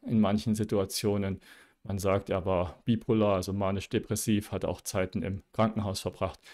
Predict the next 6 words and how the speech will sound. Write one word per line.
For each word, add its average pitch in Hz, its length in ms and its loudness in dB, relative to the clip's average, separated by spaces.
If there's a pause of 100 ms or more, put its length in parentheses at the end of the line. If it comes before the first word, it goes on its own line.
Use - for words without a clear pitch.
(340)
Ähm, 98 460 -2
eine 113 120 -2
sehr, 113 240 4
sehr 92 160 0
schwierige 104 420 -4
Figur. - 420 -8